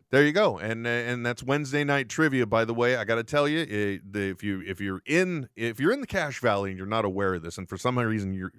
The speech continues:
listening or watching us, I'd encourage you to go to this, uh, especially considering, uh, Trent not only does a great job, but you can hear the type of trivia he does by just, uh, going, listening to the Show Us Your Wits podcast,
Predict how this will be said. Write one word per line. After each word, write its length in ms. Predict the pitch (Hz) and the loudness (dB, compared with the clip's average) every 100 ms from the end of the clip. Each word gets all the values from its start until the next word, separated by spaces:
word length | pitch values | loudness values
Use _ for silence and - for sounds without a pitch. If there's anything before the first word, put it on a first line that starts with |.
| 92 | -12
listening 520 | 98 131 - 113 104 | -2 -2 -2 -4 -2
or 80 | 92 | -2
watching 460 | 95 104 92 92 | 0 -2 -2 -4
us, 220 | 92 90 - - - - | -4 -4 -10 -20 -20 0
I'd 160 | 104 | 0
encourage 340 | 117 131 185 143 | 2 4 4 4
you 80 | 131 | 2
to 40 | |
go 160 | 123 117 | 6 6
to 60 | |
this, 240 | 104 101 - | 4 -2 -4
uh, 300 | 101 101 98 - | -2 0 0 -4
especially 480 | 107 165 160 151 | -2 -2 0 -4
considering, 560 | 123 123 - 139 127 113 - - _ | -4 -6 -2 2 2 0 -8 -20 _
uh, 140 | 98 101 | -4 -4
Trent 240 | - 160 135 | -2 -4 0
not 120 | 135 | -2
only 120 | 147 | -2
does 120 | 135 123 | -2 -2
a 40 | |
great 200 | 113 120 | 0 0
job, 260 | 110 113 104 | 2 2 2
but 100 | 107 | -6
you 60 | 101 | -16
can 40 | |
hear 240 | 101 208 254 | -6 -2 -2
the 100 | 175 | -4
type 320 | - 165 175 | -2 -2 -2
of 80 | 117 | -6
trivia 380 | - 156 139 | -2 -2 -2
he 140 | 107 110 | -4 -6
does 360 | 101 113 101 | 2 4 4
by 140 | 90 101 | 0 -2
just, 300 | 117 117 - | -2 -4 0
uh, 140 | 107 | 2
going, 300 | 104 123 123 110 | 2 0 -2 -2
listening 360 | 127 143 127 | -6 -4 -6
to 60 | 101 | -6
the 100 | 92 | -8
Show 240 | - 135 | -2 0
Us 140 | 139 - | 0 0
Your 120 | 98 | -2
Wits 280 | 101 123 - | 0 -2 -4
podcast, 800 | 110 117 113 - 80 - - | 0 0 0 -4 -6 -8 -16